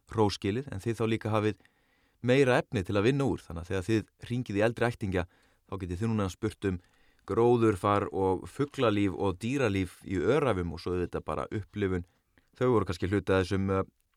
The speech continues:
já, fyrstu hópi ferðalanga sem byrjuðu að fara í, í Öræfin, í Skaftafell og svona. Það er bara ekkert mjög langt síðan að það, að sú ferðamennska þróaðist svona upp úr miðri síðustu öld.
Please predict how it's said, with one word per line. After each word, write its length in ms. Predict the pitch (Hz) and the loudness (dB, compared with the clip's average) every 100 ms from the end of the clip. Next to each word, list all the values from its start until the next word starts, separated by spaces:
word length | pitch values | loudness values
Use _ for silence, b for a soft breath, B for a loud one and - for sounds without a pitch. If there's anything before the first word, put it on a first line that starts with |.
| _ _ - | _ _ -8
já, 80 | - | -8
fyrstu 280 | 107 - 95 | -6 -6 -2
hópi 260 | 104 - - | -2 -2 -4
ferðalanga 600 | - 104 123 135 139 123 | -2 0 2 2 0 -2
sem 120 | 98 | -4
byrjuðu 280 | 101 101 98 | -2 -2 -2
að 80 | 92 | -2
fara 200 | 104 101 | -2 0
í, 120 | 104 b b b b - | -2 b b b b -4
í 80 | 98 | 4
Öræfin, 420 | 113 165 123 92 | 4 4 0 -6
í 60 | |
Skaftafell 800 | - - 92 - 104 107 101 - | -6 -6 -6 -6 -4 -2 -4 -4
og 60 | 104 | -8
svona. 180 | 117 85 | -8 -6
Það 200 | 92 104 | -4 -2
er 100 | 101 | -2
bara 160 | 104 98 | -4 -6
ekkert 160 | 95 | -6
mjög 160 | 110 110 | -4 -4
langt 200 | 107 - | -4 -6
síðan 180 | 113 95 | -6 -4
að 80 | |
það, 160 | 107 - b b b b b - | -4 -6 b b b b b -14
að 100 | - | -6
sú 140 | 120 | -4
ferðamennska 600 | 104 117 120 117 107 123 - | 0 2 2 0 -2 -6 -4
þróaðist 500 | 123 156 104 78 - | -2 0 0 -4 -6
svona 220 | 87 101 | -6 -6
upp 160 | - | -6
úr 100 | 113 | -6
miðri 300 | 95 110 113 107 | -2 0 0 0
síðustu 380 | 120 117 - | -2 -2 -2
öld. 400 | 127 113 - - | -2 -2 -8 -18